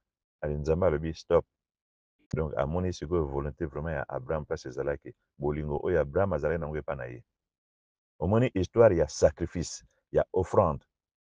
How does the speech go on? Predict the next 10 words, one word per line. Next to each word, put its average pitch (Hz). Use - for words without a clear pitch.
ndenge 87
yango 80
ezalaki. 67
Bato 82
ebele 98
ebele 139
baleka 90
na 104
baka 82
wana. 67